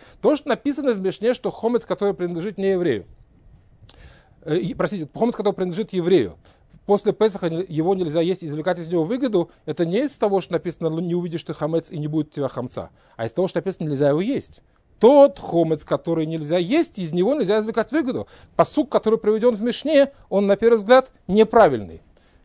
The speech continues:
Говорит Гемара, «Ми саварта асейфа кай, а рейша кай». Говорит, «Ми саварта», разве надо, на-, разве, разве надо понимать, обязательно ли понимать асейфа кай, что пасук, приведённый в Мишне,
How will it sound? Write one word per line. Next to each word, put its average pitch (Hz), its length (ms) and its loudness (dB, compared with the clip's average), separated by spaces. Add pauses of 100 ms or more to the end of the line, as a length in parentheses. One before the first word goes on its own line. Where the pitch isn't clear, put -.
Говорит 104 200 -12
Гемара, 123 480 -4
«Ми 147 180 -6
саварта 120 540 -4
асейфа 202 460 -6
кай, 117 380 -6
а 139 140 -6
рейша 170 320 -6
кай». 80 320 -18 (260)
Говорит, 117 180 -12
«Ми 202 140 -4
саварта», 180 440 -2
разве 156 220 -4
надо, 196 300 -4
на-, 147 160 -8
разве, 151 320 -6
разве 196 360 -2
надо 196 260 2
понимать, 170 420 -2
обязательно 165 500 -2
ли 185 100 0
понимать 170 580 -2
асейфа 254 560 -6
кай, 131 300 0 (200)
что - 220 -2
пасук, - 480 -2
приведённый 190 600 2
в 165 80 -4
Мишне, 185 500 0